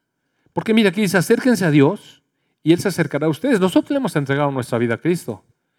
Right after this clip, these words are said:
Pero ¿cuántos de nosotros mantenemos una relación con el Señor Jesucristo? ¿Cuántos de nosotros realmente durante el día le estamos encomendando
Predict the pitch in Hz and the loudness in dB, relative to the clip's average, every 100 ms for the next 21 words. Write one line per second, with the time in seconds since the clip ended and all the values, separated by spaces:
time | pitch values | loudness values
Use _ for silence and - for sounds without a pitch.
0 | _ _ _ _ _ _ 170 170 175 - | _ _ _ _ _ _ 2 4 2 -2
1 | 226 233 226 220 165 180 175 170 160 170 | -2 0 0 0 -2 -8 -4 -4 -2 -2
2 | 165 175 165 147 117 107 127 135 123 104 | -2 -2 -4 -2 -4 -6 -6 -6 -8 -8
3 | 120 120 117 147 160 - - _ _ _ | -10 -8 -10 -8 -8 -10 -18 _ _ _
4 | _ _ _ - 175 190 165 143 - 151 | _ _ _ -6 -2 0 2 0 0 0
5 | - 185 - 135 143 156 175 165 127 123 | 0 -6 -6 -6 -2 -2 -2 0 0 -2
6 | 120 117 135 156 170 127 151 151 143 131 | -4 -4 -2 -2 -4 -8 -8 -6 -6 -8
7 | 113 110 110 120 123 127 135 | -8 -8 -6 -6 -6 -8 -8